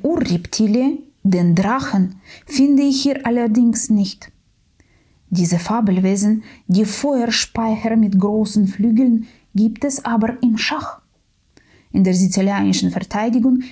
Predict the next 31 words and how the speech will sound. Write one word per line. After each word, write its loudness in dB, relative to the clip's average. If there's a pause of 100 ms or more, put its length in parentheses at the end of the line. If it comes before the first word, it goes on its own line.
(120)
gibt -2
es -6
eine 0
Drachenvariante, 0 (240)
die 2
nach 2
den 0
Zügen 0 (220)
E 0
vier, -2
C -2
fünf, 0
Springer 0
F -2
drei, -2
Springer -6
C -10
sechs, -4 (500)
D 2
vier, -2
C 0
schlägt -4
D -2
vier, -2 (180)
Springer 0
schlägt 0
D 0
vier, 0
G 0
sechs -4 (100)
entsteht. -4